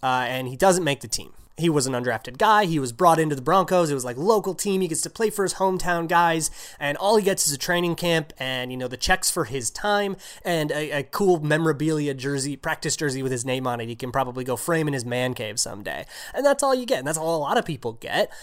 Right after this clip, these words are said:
especially when they don't get a call on cut day. You know, sometimes somebody gets cut,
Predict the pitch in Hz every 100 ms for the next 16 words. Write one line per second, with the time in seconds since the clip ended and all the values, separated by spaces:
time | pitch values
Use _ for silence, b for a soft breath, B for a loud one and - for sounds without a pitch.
0 | B 208 - 247 277 202 175 175 170 175
1 | 165 208 220 185 196 - 160 156 151 135
2 | 131 247 - 117 160 160 185 - 269 285
3 | 196 175 185 180 175 143 127 - - 240
4 | 156 -